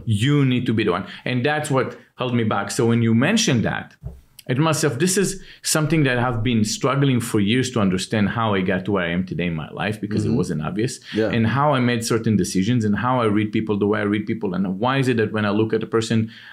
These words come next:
Speaker 1: I can feel certain things that other, and why is it? I mean, I am processing. It's something in my head.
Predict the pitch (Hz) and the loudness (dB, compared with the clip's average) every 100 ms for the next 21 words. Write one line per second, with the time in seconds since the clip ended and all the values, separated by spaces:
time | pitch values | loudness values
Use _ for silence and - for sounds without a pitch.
0 | - 123 127 131 113 113 135 131 120 - | -8 -6 -2 0 0 -2 -2 0 0 0
1 | 113 113 110 110 113 110 98 101 101 101 | 0 0 0 0 0 0 -2 -2 -2 0
2 | 113 107 131 175 170 147 104 110 113 110 | 0 0 2 2 2 2 0 0 0 2
3 | 113 135 175 123 107 92 87 90 92 147 | 2 0 0 0 -2 -4 -2 -2 -2 -2
4 | 147 165 147 131 113 110 71 | 0 2 2 2 2 -2 -4